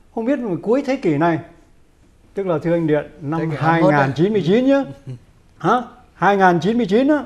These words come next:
Speaker 2: Ừ.
Speaker 1: còn lâu lắm. Chưa biết cái xã hội chủ nghĩa Việt có đạt được tới không ở Việt Nam này.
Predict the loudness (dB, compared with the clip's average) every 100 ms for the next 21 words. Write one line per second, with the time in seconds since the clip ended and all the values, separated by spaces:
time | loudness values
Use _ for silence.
0 | -10 -12 -4 2 6 6 6 0 -14 -20
1 | _ _ _ _ -6 -2 0 -2 -2 -6
2 | -8 -8 -4 -6 -6 -10 -8 -6 -6 -6
3 | -10 -14 -10 -6 -6 -6 -12 -8 -8 -6
4 | -10 -10 -14 -14 -12 -14 -14